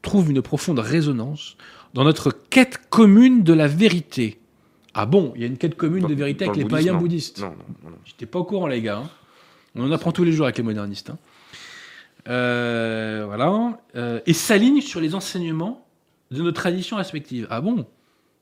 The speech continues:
Speaker 1: L'enseignement et les traditions catholiques s'alignent sur celles bouddhistes ? J'ai quelques doutes, chers amis, hein, j'ai quelques doutes. En fait, non, j'ai pas de doute, c'est bien, c'est bien
Speaker 2: Plaisanterie.
Speaker 1: entendu.
Speaker 2: C'est une plaisanterie.
Speaker 1: Alors,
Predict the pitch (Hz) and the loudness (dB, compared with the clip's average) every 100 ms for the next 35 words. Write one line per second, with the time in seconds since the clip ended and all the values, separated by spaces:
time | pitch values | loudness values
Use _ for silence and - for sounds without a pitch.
0 | - 135 147 - 151 151 160 170 143 _ | -6 -6 -6 -8 -6 -6 -4 -6 -8 _
1 | _ 120 127 - 131 131 - - 139 - | _ -8 -8 -8 -10 -10 -10 -8 -10 -10
2 | 131 139 202 - - 131 175 190 120 - | -10 -8 -10 -10 -12 -8 -6 -8 -10 -12
3 | 156 156 147 190 233 - - _ _ _ | -10 -8 -8 -8 -10 -14 -20 _ _ _
4 | _ _ _ 110 123 175 165 160 123 113 | _ _ _ -10 -6 -2 -2 -2 -4 -8
5 | - 101 95 92 92 110 110 104 131 - | -10 -12 -12 -14 -16 -16 -16 -14 -14 -14
6 | 104 107 - _ _ _ _ _ _ _ | -18 -18 -20 _ _ _ _ _ _ _
7 | _ - - - 117 104 95 - 104 107 | _ -20 -16 -12 -10 -10 -12 -12 -14 -16
8 | - - 98 - - 101 - 110 107 101 | -16 -16 -14 -14 -12 -12 -6 -4 -4 -8
9 | - - - - 135 - 85 80 - - | -20 -20 -16 -12 -12 -12 -16 -18 -8 0
10 | 135 110 | 2 0